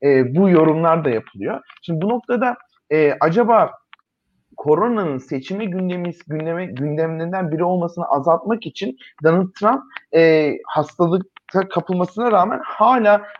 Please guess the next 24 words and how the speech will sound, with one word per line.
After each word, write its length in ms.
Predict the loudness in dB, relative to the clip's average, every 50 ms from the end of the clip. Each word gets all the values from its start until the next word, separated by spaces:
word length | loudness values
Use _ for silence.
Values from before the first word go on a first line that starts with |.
| _
bunu 260 | -4 -2 -2 -2 -2 -2 -2
önemsiz 720 | -2 -2 -2 -2 -2 -4 -6 -8 _ -6 -6 -6 -4 -4
bir 140 | -2 -4 -2
şey 460 | -2 -4 -2 0 0 0 -2 -4 -10 -20 -10 _
olarak 420 | -2 0 2 2 2 2 0 0 -6
mı 100 | -2 0
göstermeye 600 | 0 -2 -2 -4 -4 -2 -2 -2 -2 -4 -4 -6
çalışıyor 600 | -2 -2 -2 -2 -2 -8 -6 0 0 0 0 0 -4 -2
sorusu 440 | 0 0 0 0 -4 -4 -4 -4 -4 -8 -20 -20 -6 _
akıllara 420 | -6 -4 -2 -2 2 2 2 2 2
geliyor. 420 | 0 0 0 0 2 0 0 0 0
Tabii 240 | 0 0 0 -2
ki 240 | 0 -2 -2 -2 -2 -8 -20 _ _
hani 260 | 0 0 0 0 -2 -2 _
anketlere 580 | 0 0 0 2 0 0 0 2 0 0 0 2
göre, 220 | 4 4 4 6
özellikle 500 | 4 4 2 2 0 0 0 -2 -6 -4
bu, 200 | -2 -2 -2 -2 -4 _ _ _ _ -2
e, 140 | 0 0
hastalık 600 | 0 -2 0 -2 -2 -2 0 -2 -2 -2 -4 -4
teşhisi 420 | -2 -2 -2 -2 -6 -16 _ -4 -2
ve 40 | -2
hastane 560 | -2 -2 -8 -8 _ 0 0 0 0 -2 -6
sürecinden 520 | -8 -8 -6 -6 -6 -4 -4 -6 -6 -6